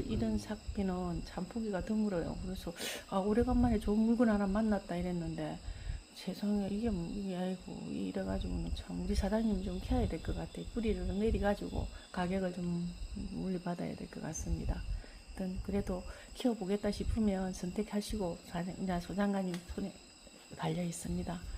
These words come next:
Speaker 1: 이게 오늘 일 차, 토요일 일 차 마지막 난초입니다. 이 차는 뿌리 좋고 좀 좋은 난초로 찾아뵙겠습니다.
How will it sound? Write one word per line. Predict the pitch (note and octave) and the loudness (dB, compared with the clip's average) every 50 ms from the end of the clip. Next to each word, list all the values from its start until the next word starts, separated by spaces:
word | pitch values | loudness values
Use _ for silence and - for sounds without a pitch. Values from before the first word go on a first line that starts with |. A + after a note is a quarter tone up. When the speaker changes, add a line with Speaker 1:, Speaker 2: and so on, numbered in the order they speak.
| - - - - - | -8 -8 -10 -10 -8
Speaker 1:
이게 | - F#3 G3+ F#3 F#3 | -2 2 4 4 4
오늘 | - - G#3+ G#3 G3+ G3+ G3+ - - | 4 6 6 8 8 6 4 2 2
일 | A3+ A3+ G#3+ | 0 0 0
차, | - - A#3 G3+ F#3 F3 - - - - - - - | 2 4 4 4 4 0 -4 -8 -14 -18 -18 -16 0
토요일 | - A#3+ A3+ A3+ A#3 A3+ G#3+ G#3 - | 2 4 6 8 8 8 6 6 2
일 | A#3 A3 | 0 0
차 | - - A3+ A3 | 0 0 2 2
마지막 | G3 F3+ F3+ F3 G#3 G#3 A3+ A3+ A3 | 2 2 2 2 4 4 4 6 6
난초입니다. | A3 A#3 B3 B3 - A#3+ G#3 G3+ F#3+ G3 F#3+ G3 F#3 F3+ F3 - - | 6 6 4 4 4 2 2 4 2 2 2 0 0 0 0 -2 -2
이 | G3 - | -2 0
차는 | - A#3+ B3 A#3 A3+ A3 A3 A3 G#3 F#3+ F#3+ - - - | 2 4 6 6 6 6 6 4 4 2 0 -4 -8 -2
뿌리 | - A#3+ A3+ G#3+ | 0 2 2 2
좋고 | G#3+ - F3+ F#3 - G#3 | 0 0 -2 2 2 4
좀 | - G3 G3 F#3+ | 4 4 2 2
좋은 | F3 F#3 F3+ F#3+ G#3 | 2 2 4 6 6
난초로 | G#3 G#3+ A3 G#3+ G#3+ G3+ G3 | 6 6 4 4 2 0 -2
찾아뵙겠습니다. | - - G#3 G3 G#3+ G#3 - F#3+ - G#3+ G#3 - - G3 G3 G3 G3+ F#3+ F#3+ F#3+ G3 | -2 -2 0 0 0 -2 -2 -2 -2 -4 -2 0 0 0 0 2 2 0 0 0 -2